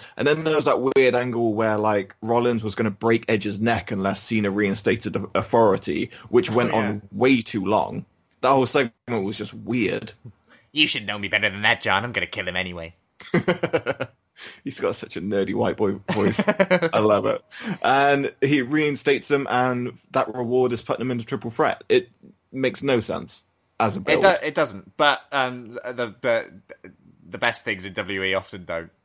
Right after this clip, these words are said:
Speaker 1: Yeah, it's pure accident, and it is, like, everyone talks about in T N A,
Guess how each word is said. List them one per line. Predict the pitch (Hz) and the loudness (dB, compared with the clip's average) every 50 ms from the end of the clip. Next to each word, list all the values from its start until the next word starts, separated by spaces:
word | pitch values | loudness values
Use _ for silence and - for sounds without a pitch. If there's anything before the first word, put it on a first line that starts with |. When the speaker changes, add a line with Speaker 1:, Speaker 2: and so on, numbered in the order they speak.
| _ _ _ | _ _ _
Speaker 1:
Yeah, | 131 131 117 107 - | 0 0 0 0 0
it's | - 127 113 - | 0 0 0 0
pure | - 147 143 120 107 107 | -2 0 2 4 4 2
accident, | - - - - 98 95 98 - | 0 -2 -8 -8 -8 -6 -6 -4
and | - 110 110 107 107 104 101 98 - - _ - - _ _ _ _ | -2 0 0 2 2 0 -2 -4 -6 -12 _ -20 -20 _ _ _ _
it | 110 120 117 - - | 4 6 6 6 4
is, | - 123 120 120 117 110 98 - - - - _ _ _ - | 4 4 4 4 2 0 -2 -6 -12 -16 -20 _ _ _ -2
like, | 120 120 113 113 98 | 2 2 4 4 2
everyone | 131 127 135 131 123 - | 2 0 0 -2 -2 -2
talks | - 123 - - | -4 -6 -6 -4
about | - 113 110 - | -2 -2 -2 -2
in | 101 | -4
T | - - 123 110 | -6 -2 -2 -2
N | 104 101 | 0 0
A, | 104 101 104 104 101 98 - - | 0 0 0 0 0 -2 -4 -6